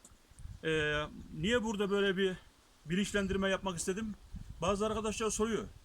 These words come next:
Arkadaşlar, ee, çubuklar suya gider mi? Suya gitmez. Evet, değişik çubuklar suya gider mi?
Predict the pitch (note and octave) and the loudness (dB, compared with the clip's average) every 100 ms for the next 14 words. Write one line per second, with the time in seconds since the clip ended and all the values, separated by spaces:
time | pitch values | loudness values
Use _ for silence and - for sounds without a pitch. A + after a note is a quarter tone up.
0 | - - - E3 F3+ A3+ G#3+ G#3 - - | -20 -20 -4 -2 0 -2 0 -4 -4 -20
1 | - - - - - - - E3 D#3 D3+ | -20 -20 -20 -20 -20 -20 -8 -2 -2 0
2 | D3 C#3+ - - - - - - A3 G#3 | -2 -4 -8 -18 -20 -20 -20 -6 -4 -2
3 | G#3 A#3 - A3 G#3 G3 G#3 C#3 - - | -2 -2 0 2 4 4 2 0 -4 -18
4 | - - - - - - G#3 G#3+ G#3 G3+ | -20 -20 -20 -20 -10 -2 0 0 0 -2
5 | A#2+ - - - - - - G#3+ F3+ - | -2 -8 -12 -20 -20 -18 0 2 0 -4
6 | - - D#3 F3+ A3 G#3+ G#3 A3 G3 A3+ | -20 -6 -2 0 0 -2 -2 -2 0 0
7 | G3+ A3 G#3+ C4+ | 0 0 0 -2